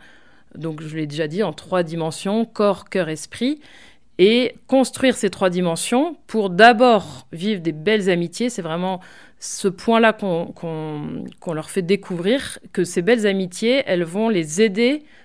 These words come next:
plus tard à aimer quelqu'un, euh, de manière plus, euh, exclusive. Mais qu'ils sont vraiment à l'âge de découvrir l'amitié,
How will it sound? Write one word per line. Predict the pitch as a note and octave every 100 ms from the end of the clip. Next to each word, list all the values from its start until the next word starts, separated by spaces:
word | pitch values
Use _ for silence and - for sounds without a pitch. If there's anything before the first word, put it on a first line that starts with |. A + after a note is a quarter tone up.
| - -
plus | A3+ -
tard | A3+ B3+ - - - F#3
à | F3+ -
aimer | A3 G#3+ G#3+ B3 A#3+ -
quelqu'un, | F#3 F3+ G#3 A3+ B3 -
euh, | F3 D#3+ D#3 E2+
de | E3+
manière | D#3 D#3+ G3
plus, | G3 F#3+ G3
euh, | F3+ D#3 - -
exclusive. | F3 - F3+ F3 D#3 E3 _ - - - -
Mais | E3
qu'ils | D3+ F3
sont | - E3+
vraiment | F3+ G#3+ G#3+
à | E3
l'âge | A3 G#3+
de | E3
découvrir | D3+ G3 G3 F3+ G3+
l'amitié, | F3+ D#3+ D3+ - G#3 A#3+ B3